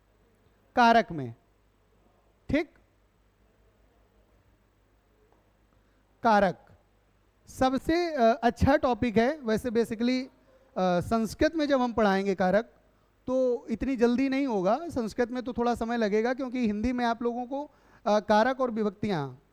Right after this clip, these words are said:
जो भी आएंगे वो कुछ कम है, मतलब सरल हैं, लेकिन संस्कृत में आप लोगों को पढ़ने में इंटरेस्ट आएगा क्योंकि संस्कृत में,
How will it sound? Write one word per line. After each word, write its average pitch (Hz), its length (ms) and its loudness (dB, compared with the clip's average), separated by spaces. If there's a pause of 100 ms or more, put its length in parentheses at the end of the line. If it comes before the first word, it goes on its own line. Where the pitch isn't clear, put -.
(140)
जो 180 200 -4
भी 233 140 -2
आएंगे 254 280 -2
वो 285 220 -4 (520)
कुछ - 200 -6 (160)
कम 277 200 2
है, 262 140 -2
मतलब 269 200 2
सरल 254 340 4
हैं, 131 240 -2 (260)
लेकिन 226 220 2
संस्कृत 247 440 -2
में 262 100 -2
आप 262 220 2
लोगों 262 240 -4
को 269 80 -8
पढ़ने 240 280 0
में 285 160 -4
इंटरेस्ट 226 360 -2
आएगा 170 260 2
क्योंकि 214 260 -4
संस्कृत 226 400 -6
में, 254 200 -4